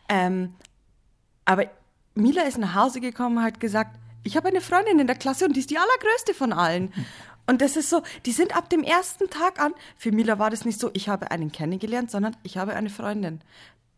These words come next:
Zack, Erweiterung. Also das ist so, für Kinder, die sehen da überhaupt nicht dieses Potenzial an, "Ich muss da jetzt irgendwas schlecht machen" oder so, sondern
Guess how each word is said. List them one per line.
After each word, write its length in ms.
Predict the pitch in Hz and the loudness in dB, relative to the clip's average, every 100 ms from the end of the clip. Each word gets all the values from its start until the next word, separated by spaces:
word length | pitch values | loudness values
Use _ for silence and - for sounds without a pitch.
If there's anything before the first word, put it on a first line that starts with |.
| _ | _
Zack, 240 | - 302 - _ | -6 -6 -8 _
Erweiterung. 680 | - 220 247 262 202 165 170 - - - | 0 4 2 2 -4 -4 -6 -10 -16 -6
Also 200 | 220 233 | -4 -2
das 220 | 247 262 | -2 -2
ist 160 | 277 | -2
so, 140 | 302 285 - - | -2 -2 -6 -14
für 120 | - | -8
Kinder, 440 | 208 262 294 302 - - - | -4 2 4 2 0 -8 -16
die 140 | - 185 | -8 -6
sehen 280 | 170 202 277 | -4 -2 -2
da 100 | 277 | -2
überhaupt 480 | 196 190 175 202 233 | -4 -4 -2 -2 -4
nicht 200 | 240 - | -8 -6
dieses 280 | 208 202 | -6 -6
Potenzial 760 | - - - 214 196 - 202 220 | -8 -12 -6 -4 -4 -2 -2 -2
an, 160 | 208 | -4
"Ich 200 | 202 - | -6 -6
muss 180 | 202 220 | -6 -6
da 80 | 214 | -6
jetzt 320 | 202 165 - | -6 -8 -8
irgendwas 440 | - 226 226 175 - | -4 -4 -4 -4 -6
schlecht 420 | 175 254 - - | -4 -6 -6 -8
machen" 260 | 165 190 | -8 -6
oder 180 | 147 175 | -6 -4
so, 160 | 170 226 - - - | -4 -6 -6 -14 -14
sondern 420 | - 196 208 208 | -4 0 2 0